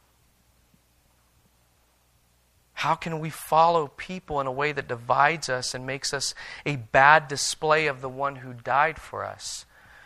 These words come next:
How can we be so segregated and say, "No, he's right, and, and I'm just gonna follow him, and I've taken my eyes off of Christ. I'm following this person because I like the things that they're saying, and I like the way that they're saying it"?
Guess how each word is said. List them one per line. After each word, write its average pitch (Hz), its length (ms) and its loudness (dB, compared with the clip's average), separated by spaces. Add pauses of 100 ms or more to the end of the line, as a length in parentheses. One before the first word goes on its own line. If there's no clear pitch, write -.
(160)
How 165 140 2
can 175 200 0
we 170 80 -2
be 151 120 -6
so 165 280 2
segregated 147 800 0
and 127 100 -8
say, 143 180 -4
"No, 135 220 -2 (240)
he's 190 400 -4
right, 131 320 4
and, 123 140 -4 (260)
and 131 120 2
I'm 165 180 4
just 175 220 -2
gonna 165 160 2
follow 165 380 6
him, 185 320 0
and 156 80 4
I've - 120 0
taken 170 260 0
my 151 100 6
eyes 165 300 8
off 160 200 8
of 135 140 -6
Christ. 196 540 10
I'm 139 100 6
following 156 460 6 (260)
this 170 340 6
person 165 340 6
because 156 220 2
I 156 60 10
like 160 220 8
the 160 60 -2
things 165 260 -2
that 131 220 -4
they're 180 240 8
saying, 156 300 2
and 143 80 4
I 143 40 8
like 170 220 6
the 175 60 -2
way 165 180 2
that 135 200 -4
they're 202 260 6
saying 202 580 -4
it"? 104 160 -14